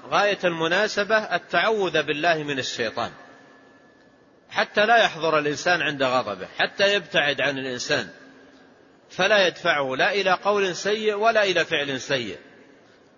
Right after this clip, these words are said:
ولهذا أورد المصنف رحمه الله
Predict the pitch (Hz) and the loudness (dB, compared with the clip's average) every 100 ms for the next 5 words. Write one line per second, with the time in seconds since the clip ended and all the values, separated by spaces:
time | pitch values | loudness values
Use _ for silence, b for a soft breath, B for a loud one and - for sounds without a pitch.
0 | _ _ _ _ _ 123 151 185 190 175 | _ _ _ _ _ -2 2 2 4 2
1 | 196 - - - - - _ 160 202 185 | 0 -6 -20 -20 -20 -20 _ 2 4 4
2 | 156 151 143 - 180 165 143 139 139 175 | 2 0 -2 -2 -2 -2 -2 -2 -2 -2
3 | 151 143 143 143 | -2 -2 0 0